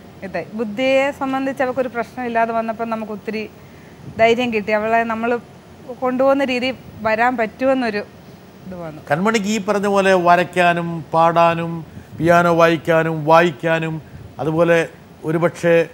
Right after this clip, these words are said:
Speaker 2: എല്ലാം തികഞ്ഞ ആൾക്കാരെക്കാളും കൂടുതൽ ഒരു സർഗസിദ്ധി ഉണ്ട് എന്ന് അമ്മ എങ്ങനെയാ മനസ്സിലാക്കുന്ന ആദ്യം?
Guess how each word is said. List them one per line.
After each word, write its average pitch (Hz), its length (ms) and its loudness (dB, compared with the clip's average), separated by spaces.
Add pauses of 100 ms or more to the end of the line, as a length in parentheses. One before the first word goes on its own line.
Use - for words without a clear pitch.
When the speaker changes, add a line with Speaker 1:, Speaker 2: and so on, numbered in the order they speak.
(200)
Speaker 2:
എല്ലാം 180 600 6
തികഞ്ഞ 175 300 -2
ആൾക്കാരെക്കാളും 160 880 -2
കൂടുതൽ 151 340 -4
ഒരു 151 100 -6
സർഗസിദ്ധി 143 640 -8
ഉണ്ട് 147 220 -6
എന്ന് 139 220 -6
അമ്മ 139 220 -8
എങ്ങനെയാ 135 320 -10 (420)
മനസ്സിലാക്കുന്ന 117 600 -8
ആദ്യം? 82 400 -16